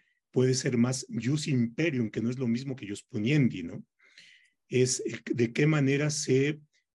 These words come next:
eh, garantiza el cumplimiento de las normas o de las reglas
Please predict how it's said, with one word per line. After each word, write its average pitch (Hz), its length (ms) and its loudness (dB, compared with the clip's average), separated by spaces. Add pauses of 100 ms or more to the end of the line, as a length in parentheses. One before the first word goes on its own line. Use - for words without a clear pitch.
(140)
eh, 117 260 2
garantiza 110 800 -6
el 151 140 -2
cumplimiento 135 1200 0
de 127 420 -2
las 120 280 -8
normas 131 600 -2
o 127 60 -4
de 117 80 -4
las 110 160 -6
reglas 127 640 -4